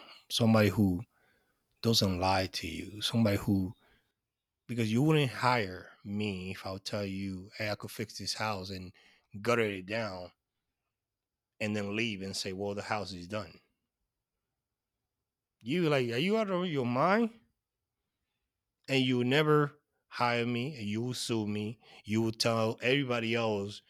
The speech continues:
"Do not hire Sergeant Gonell because he left my house gutted and told me it was finished." People see what they want to see. They believe what they want to believe. I get it. You didn't win.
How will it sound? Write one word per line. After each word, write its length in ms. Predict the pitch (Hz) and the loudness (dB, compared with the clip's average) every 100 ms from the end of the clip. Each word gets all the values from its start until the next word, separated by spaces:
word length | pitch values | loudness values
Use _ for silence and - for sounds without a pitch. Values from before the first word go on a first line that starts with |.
| _ _ | _ _
"Do 100 | - | -6
not 340 | 110 107 107 - | -4 -4 -6 -8
hire 440 | - 113 98 98 98 | -4 0 0 -2 -4
Sergeant 420 | - 101 101 101 | -4 -4 -4 -4
Gonell 500 | 110 107 98 90 95 _ _ _ | -2 -2 -2 -6 -12 _ _ _
because 300 | - 104 101 | -6 -2 0
he 120 | - 113 | 0 0
left 280 | 104 95 | 0 -2
my 120 | 107 101 | -6 -6
house 360 | 104 95 98 - _ - | -6 -6 -10 -14 _ -10
gutted 420 | 101 107 98 92 - - | 0 0 0 -4 -12 -12
and 220 | 101 98 - | -6 -6 -4
told 180 | 101 | -4
me 80 | 98 | -4
it 40 | 95 | -6
was 140 | 95 | -4
finished." 480 | - 143 87 - - _ _ _ _ _ _ _ _ _ _ _ _ _ _ _ _ _ _ _ _ _ _ | -2 -2 -2 -12 -16 _ _ _ _ _ _ _ _ _ _ _ _ _ _ _ _ _ _ _ _ _ _
People 720 | - 185 190 - 175 165 165 - _ _ _ | -2 2 2 4 4 4 2 -4 _ _ _
see 280 | - - 131 | -2 0 0
what 220 | 127 110 | 0 0
they 140 | 107 | 0
want 240 | 104 107 104 | 0 -2 -2
to 80 | 107 | -6
see. 320 | - 113 127 | -6 -4 -2
They 180 | 104 95 | -4 -4
believe 360 | 101 104 117 | -2 -2 -2
what 160 | 104 101 | -2 -2
they 120 | 98 | -2
want 260 | 98 98 - | -4 -6 -10
to 100 | 92 | -12
believe. 440 | 92 101 131 135 | -10 -8 -8 -6
I 120 | 117 | -6
get 320 | 95 104 117 | -4 0 2
it. 100 | 127 | 2
You 440 | 123 95 101 104 101 | -2 -4 -2 -2 -4
didn't 480 | 110 110 110 101 98 | -4 -2 0 -2 0
win. 380 | 110 113 120 | 0 0 -2